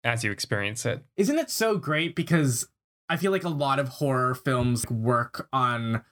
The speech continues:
Speaker 2: the basis of the audience having a visceral reaction, but usually this visceral reaction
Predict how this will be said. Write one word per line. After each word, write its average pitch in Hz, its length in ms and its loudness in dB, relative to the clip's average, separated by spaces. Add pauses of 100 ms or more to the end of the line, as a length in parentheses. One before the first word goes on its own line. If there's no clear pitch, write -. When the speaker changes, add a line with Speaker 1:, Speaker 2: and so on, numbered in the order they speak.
(180)
Speaker 2:
the 160 80 4
basis 143 460 2
of 123 160 2
the 131 120 2
audience 123 500 0
having 123 300 2
a 120 60 2
visceral 117 520 2
reaction, 113 680 0
but 170 180 4
usually 180 680 4
this 135 200 0
visceral 131 420 2
reaction 120 600 0